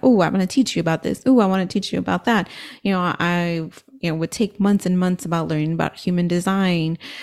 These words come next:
or, like, the Enneagram or however that's said, 'cause I'm sure I'm saying it wrong. So this is the part of me that I just wanna sing on top of the rooftops.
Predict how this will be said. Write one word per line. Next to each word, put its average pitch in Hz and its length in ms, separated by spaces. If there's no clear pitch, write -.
or, 170 520
like, 170 300
the 196 260
Enneagram 160 720
or 165 440
however 165 340
that's - 260
said, - 300
'cause - 340
I'm 175 100
sure 160 140
I'm 156 140
saying 151 260
it - 80
wrong. 151 240
So 214 540
this 208 220
is 254 140
the 269 80
part 185 340
of 185 160
me 165 400
that 170 140
I 190 100
just - 200
wanna 269 200
sing 202 800
on 185 180
top 175 220
of 175 80
the 170 100
rooftops. - 920